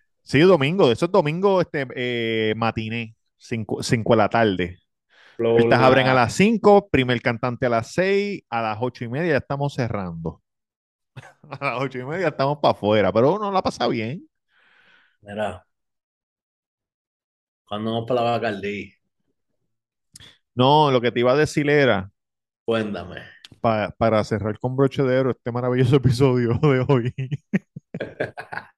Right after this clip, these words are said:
Speaker 1: que cuando ten-, tengamos un área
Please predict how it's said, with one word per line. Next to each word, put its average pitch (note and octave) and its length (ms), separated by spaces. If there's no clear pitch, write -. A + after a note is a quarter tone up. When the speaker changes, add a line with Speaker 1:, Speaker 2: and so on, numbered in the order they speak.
Speaker 1:
que A#2 1400
cuando A#2+ 1040
ten-, A#2 500
tengamos A#2 800
un D3+ 280
área F#2+ 600